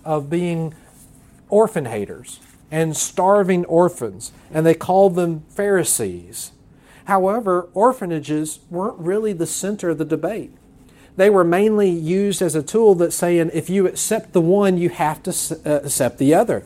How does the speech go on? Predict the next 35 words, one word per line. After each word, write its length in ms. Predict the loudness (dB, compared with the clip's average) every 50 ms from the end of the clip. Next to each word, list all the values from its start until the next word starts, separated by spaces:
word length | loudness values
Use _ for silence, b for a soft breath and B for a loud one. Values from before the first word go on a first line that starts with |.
| B B B B
They 100 | B -2
must 240 | 0 0 0 0 -2
stand 420 | -4 -2 -2 0 0 0 0 0 0
and 140 | -2 0
fall 240 | 0 0 0 0 0
together." 480 | -2 -2 -2 0 0 0 -2 -4 -10 -16 -18 -20 B B B B B B B B
And 160 | 0 2 4
many 220 | 4 4 2 2 0
were 160 | 0 0 0
convinced 480 | 0 0 -2 0 0 0 -2 -2 -4 -4
by 160 | -2 -2 0
this 220 | -2 -4 -4 -6
argument 420 | -8 -4 -4 -2 -2 -2 -2 -4 -4
because 260 | -2 -2 -2 -2 -2
no 280 | -2 -2 -2 -4 -6 -8 -8
Christian 400 | -2 -2 -2 -2 -2 -4 -2 0
wants 180 | 0 -2 -2 -2
to 80 | -2
be 80 | -2 -2
considered 480 | 0 -2 -2 0 0 0 2 2 2
an 140 | 0 0 2
orphan 340 | 2 2 2 2 0 -4 -4
hater. 300 | -2 -2 -2 -2 -2 -4
You 100 | -2 -2
don't 140 | -2 -2 -2
want 100 | -2 -2
to 20 |
be 120 | -2 -2 -2
known 260 | 0 0 -2 -2 -4
as 140 | -4 -6 -4
an 80 | -2
orphan 320 | -2 -2 -2 -2 -4 -6 -4
hater, 260 | -2 -4 -2 -2 -2
do 80 | -2
you? 200 | -2 -2 -4 -6